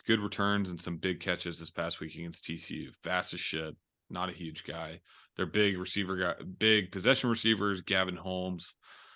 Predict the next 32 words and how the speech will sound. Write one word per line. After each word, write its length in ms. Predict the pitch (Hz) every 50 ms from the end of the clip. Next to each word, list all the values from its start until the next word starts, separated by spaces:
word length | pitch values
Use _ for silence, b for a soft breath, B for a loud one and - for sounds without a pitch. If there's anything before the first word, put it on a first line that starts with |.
| b b -
and 80 | -
then 120 | 101 101 95
Ben 300 | 95 - 110 123 131 120
Sims. 600 | - - - 104 101 98 92 87 80 - - - -
We 120 | 101 107 135
haven't 200 | 175 208 - -
really 260 | 110 110 110 104 98
played 280 | - - 98 101 104
a 60 | 98 92
great 300 | 87 87 92 101 - -
tight 240 | - 104 95 92
end 180 | 90 90 95 101
this 180 | 104 98 - -
year. 280 | 110 110 110 113 110 -
I 80 | - 90
was 80 | 92
trying 260 | - - - 117 120 117
to 60 | -
think 160 | - 113 92
of 100 | 95 85
one, 420 | 80 82 85 87 92 101 104 101 - _ -
and 100 | - 82
I 100 | 92 98
don't 140 | 104 107 - _ _
think 320 | - 101 104 110 107 - - _ _ _ _ _ _ - - _ _ _ _ _ _ _ -
we've 180 | 98 92 - -
played 320 | - - 95 98 101 98
one 380 | 92 90 95 92 95 98 95 92
that's 200 | 85 82 - -
as 120 | 92 85
good 500 | 82 - - 87 90 90 92 92 87 90 - -
as 640 | - 85 90 87 85 85 82 85 85 - - -